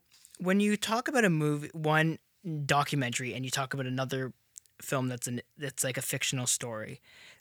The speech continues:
those come with their own sets of challenges and obviously benefits. Which one did you kind of feel was harder to make, or which one do you think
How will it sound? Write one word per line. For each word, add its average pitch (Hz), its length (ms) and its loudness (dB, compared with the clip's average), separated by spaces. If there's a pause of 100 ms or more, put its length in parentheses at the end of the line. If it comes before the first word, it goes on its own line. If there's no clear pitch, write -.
those 185 340 12
come 254 140 6
with 262 140 4
their 190 120 10
own 170 160 8
sets - 280 6
of 147 120 0
challenges 131 760 2
and 123 120 -2
obviously 127 360 -2
benefits. 127 760 -4 (400)
Which 208 380 2
one 202 340 2 (760)
did 151 220 2
you 160 260 2
kind 160 260 -2
of 147 60 0
feel 156 180 -2
was 156 180 2
harder 147 520 -4
to - 160 -2
make, 131 420 -4
or 120 260 -4 (240)
which 185 160 2
one 202 100 6
do 190 60 4
you 190 40 2
think 175 220 0